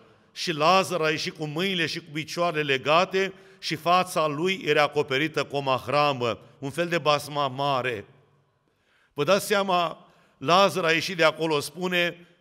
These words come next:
pu-, neputred, cum spune în rugăciunile de dezlegare a Sfântului Vasile cel Mare, ca și cum nici n-ar fi murit. Dumnezeu care îi cheamă lucrurile care nu sunt ca și cum ar fi. Dumnezeu care înviază morții.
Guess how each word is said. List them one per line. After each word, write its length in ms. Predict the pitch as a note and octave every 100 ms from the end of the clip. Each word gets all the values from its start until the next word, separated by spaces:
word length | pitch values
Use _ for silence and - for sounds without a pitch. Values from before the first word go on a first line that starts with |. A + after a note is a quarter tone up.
| _ _ _ _ _ _ _ _ _
pu-, 200 | - F3
neputred, 880 | F#3 D#3+ D#3 F#3+ G3 F3+ F#3+ F#3 - _ -
cum 100 | D3+
spune 280 | D3 E3+ D#3
în 260 | D#3 D#3 C#3+
rugăciunile 500 | C#3+ D3+ D3+ F3+ D3+
de 120 | D#3
dezlegare 560 | D3 C#3 D3+ D3 E3
a 40 | C#3+
Sfântului 640 | C#3+ E3 D#3+ D3 C#3+ C3 - - _ _
Vasile 440 | - C#3 C#3 F3 C#3+
cel 240 | D3 C#3
Mare, 420 | C#3+ E3 E3 D#3+ - - -
ca 120 | E3+
și 180 | - E3+
cum 200 | G3 F#3+
nici 140 | F3
n-ar 180 | E3 D3+
fi 120 | D3
murit. 400 | C3+ C#3+ B2 - - _ _ _ _ _
Dumnezeu 480 | - D3+ C#3 C3+ F#3
care 220 | F#3 F3
îi 60 | D#3+
cheamă 300 | F3 F3 E3
lucrurile 480 | D3+ E3+ F#3 E3 D3+
care 240 | D3 D3
nu 120 | D3+
sunt 280 | D3+ E3 D#3+
ca 120 | D3+
și 160 | C3+ D3+
cum 180 | D3 C#3+
ar 120 | B2+
fi. 340 | - D3 G#2 - - _ _ _ -
Dumnezeu 440 | D#3 D3+ C3 F#3
care 220 | F#3 E3+
înviază 480 | E3 D#3 E3 F3 D#3
morții. 580 | D#3 E3+ C#3 - A2+